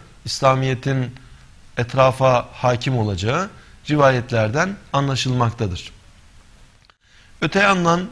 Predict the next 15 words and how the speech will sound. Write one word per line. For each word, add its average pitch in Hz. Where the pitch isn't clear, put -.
e, 135
bütün 190
zamanlara 151
bakan 165
yönüyle 131
değerlendirdiğimizde 110
Allah'ın 147
dinini 143
yok 170
etmek 127
isteyenler 110
için, 180
e, 120
bu 160
sure 135